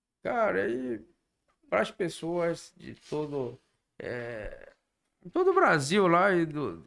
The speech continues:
que tinha gente também de fora, de outros países,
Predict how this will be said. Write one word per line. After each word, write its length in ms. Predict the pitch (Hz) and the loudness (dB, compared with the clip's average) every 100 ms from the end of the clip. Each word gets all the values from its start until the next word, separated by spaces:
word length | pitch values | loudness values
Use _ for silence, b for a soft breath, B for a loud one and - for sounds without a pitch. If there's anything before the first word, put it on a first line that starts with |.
| 85 | -14
que 100 | 135 | -10
tinha 260 | - 160 147 | -6 -4 -4
gente 260 | 147 143 | -6 -8
também 240 | - 135 135 | -8 -8 -8
de 100 | 131 | -10
fora, 480 | - 208 220 151 - _ _ _ _ | -6 -4 -4 -6 -12 _ _ _ _
de 60 | 131 | -10
outros 180 | 139 - | -10 -6
países, 520 | 139 131 165 208 | -2 -2 -2 -6